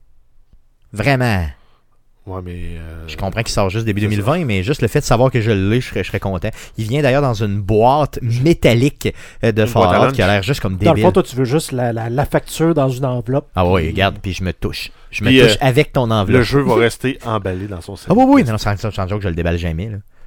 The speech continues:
Speaker 1: Oubliez ça.
Speaker 2: Euh, sinon, il va avec Battleborn. On a two K qui annonce la fin du jeu Battleborn à partir du vingt-quatre février deux mille vingt. Ça ne sera plus possible d'acheter de, du contenu en jeu.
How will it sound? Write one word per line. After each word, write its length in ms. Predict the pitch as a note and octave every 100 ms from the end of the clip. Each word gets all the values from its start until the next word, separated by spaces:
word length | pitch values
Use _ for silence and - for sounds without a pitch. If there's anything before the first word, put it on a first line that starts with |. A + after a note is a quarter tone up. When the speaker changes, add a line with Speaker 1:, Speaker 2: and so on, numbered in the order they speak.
| - F2
Speaker 1:
Oubliez 320 | F2+ F2+ E2+
ça. 120 | A#2
Speaker 2:
Euh, 280 | C3 C3+ C3+
sinon, 380 | - E3 F#3+ F#3
il 60 | C#3+
va 100 | F3+
avec 260 | D#3+ -
Battleborn. 800 | A2 C#3+ E3 C#3+ B2+ F3+ F3 C#3
On 120 | A2+
a 80 | A#2
two 200 | - E3+
K 200 | - D#3+
qui 80 | D3+
annonce 240 | A#2 B2+
la 80 | A#2
fin 220 | - D3+
du 100 | C3
jeu 120 | A2+ B2+
Battleborn 640 | B2 A#2 G#2 B2 C#3+ C3+
à 100 | A2+
partir 280 | A2 G#2+ B2+
du 100 | G#2+
vingt-quatre 380 | G2 B2+ C3 -
février 280 | A#2+ A2 A#2
deux 80 |
mille 140 | A#2 G2+
vingt. 160 | A2+
Ça 140 | A2+ C3+
ne 80 | B2+
sera 340 | C3 A#2+ A#2+
plus 160 | F3 A3
possible 380 | G3 - F3+
d'acheter 380 | D#3+ C#3 - E3
de, 500 | C#3+ B2+ B2 B2 A#2
du 60 | G#2
contenu 300 | D3+ - D#3+ -
en 200 | C#3 A#2+
jeu. 200 | B2+